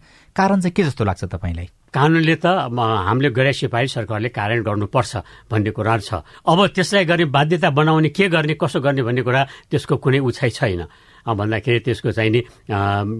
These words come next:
Speaker 2: उ-, अनुगमन गर्ने, उ गर्ने, सरकारले गरेन भने के गर्ने त भन्ने कुरामा त्यो छैन, अ, प्रश्न भयो हुनाले हामीले चाहिँ के भनेदेखि सिफारिस गर्ने, कार्यान्वयनलाई चाहिँ नि दबावमूलक कार्यक्रम गर्ने हो। त्यसको लागि सबै सक्रिय हुनुपर्छ। हामी मात्र होइन कि,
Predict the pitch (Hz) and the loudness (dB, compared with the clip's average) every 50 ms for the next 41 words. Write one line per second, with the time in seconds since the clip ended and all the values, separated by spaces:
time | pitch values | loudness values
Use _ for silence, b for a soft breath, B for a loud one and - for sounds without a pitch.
0 | 113 110 - 160 123 120 123 143 143 143 139 139 135 127 123 127 123 110 110 110 | -8 -8 -4 -4 -2 0 0 0 2 2 2 2 2 2 2 0 0 0 0 0
1 | 101 120 143 127 117 101 113 113 117 113 - - 117 95 113 107 107 110 120 117 | 0 0 0 0 0 0 0 0 0 -2 -4 -6 -6 -4 -4 -2 0 -2 -2 -2
2 | B B B B 117 107 120 117 123 127 113 110 120 117 - - 147 127 123 113 | B B B B 0 2 2 4 4 2 2 2 0 -2 0 0 0 2 2 2
3 | 110 110 110 101 120 107 82 - 107 110 107 120 107 101 98 110 107 - 117 107 | 2 0 0 0 -2 -2 -2 -2 -2 -2 -2 -2 -4 -2 -2 -2 -4 -4 -4 -6
4 | - - - 107 98 92 104 107 B B B B B B B 101 - - 135 117 | -6 -4 -4 -4 -2 -2 -4 -4 B B B B B B B -4 -2 0 -2 -2
5 | - - 127 117 104 98 104 95 90 92 95 98 104 131 131 B B B B 104 | -2 -2 -4 -4 -2 0 0 0 0 -2 -2 -2 -2 -2 -2 B B B B 2
6 | 127 151 160 151 143 151 151 139 139 156 147 139 139 135 139 127 170 175 B B | 4 4 4 2 2 2 0 2 2 2 2 2 2 2 2 2 2 0 B B
7 | B B - - 156 - 156 156 165 156 160 147 156 165 190 185 - 151 135 143 | B B -2 -2 0 2 4 2 2 2 2 2 2 2 2 2 2 2 2 4
8 | 147 143 135 120 123 127 131 117 120 127 143 147 170 B B B B - 131 156 | 4 4 2 2 2 2 2 2 2 2 2 2 2 B B B B 0 2 4
9 | 165 180 - 139 135 139 139 143 131 - - 135 127 117 110 123 117 117 101 107 | 4 4 2 2 0 2 2 0 0 0 0 0 0 0 0 -2 -2 -2 -2 -2
10 | 101 101 107 92 90 101 90 b b b b b b _ 185 170 - 202 202 185 | -2 0 -2 -2 -2 -4 -4 b b b b b b _ 0 0 2 2 2 2
11 | - - 208 202 233 226 - - 160 - - 143 131 104 101 107 98 92 104 92 | 2 0 0 0 0 0 2 0 0 0 2 0 0 2 0 -2 -2 -4 -6 -6
12 | - - 95 B B B B B B 107 127 160 160 147 131 131 - - 123 101 | -6 -8 -8 B B B B B B 2 2 2 4 2 0 0 -2 -2 -4 -2
13 | 110 113 117 107 - 139 170 | -2 -2 -2 -2 0 -2 -2